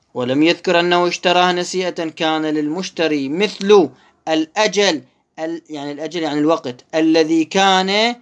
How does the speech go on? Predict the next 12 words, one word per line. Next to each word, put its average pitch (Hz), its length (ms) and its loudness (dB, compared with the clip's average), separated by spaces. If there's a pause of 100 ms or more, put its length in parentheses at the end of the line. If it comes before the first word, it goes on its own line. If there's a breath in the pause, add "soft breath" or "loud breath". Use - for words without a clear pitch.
(220)
له 175 640 -2 (180)
لهذا 151 360 -8
البائع، 127 460 -12 (1300 soft breath)
كما 147 680 0 (100)
أن 139 520 -4
له 135 600 -4
حق"، 185 520 -6 (460)
المشتري 135 800 -6
له 147 360 -6
حق 190 320 -4
فسخ - 520 -12
المعاملة، 139 920 -8